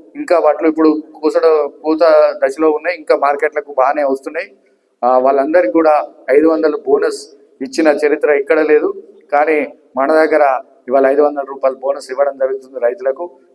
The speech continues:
మేమందరం కూడా రైతు బీమా కూడా కొనసాగుతుంది.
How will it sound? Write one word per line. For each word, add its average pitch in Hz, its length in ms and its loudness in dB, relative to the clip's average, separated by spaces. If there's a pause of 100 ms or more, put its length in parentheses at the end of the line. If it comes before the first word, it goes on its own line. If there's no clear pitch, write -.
(120)
మేమందరం 143 420 0
కూడా 165 220 2
రైతు 151 360 -2
బీమా 170 440 2
కూడా 165 360 2 (300)
కొనసాగుతుంది. 151 840 -2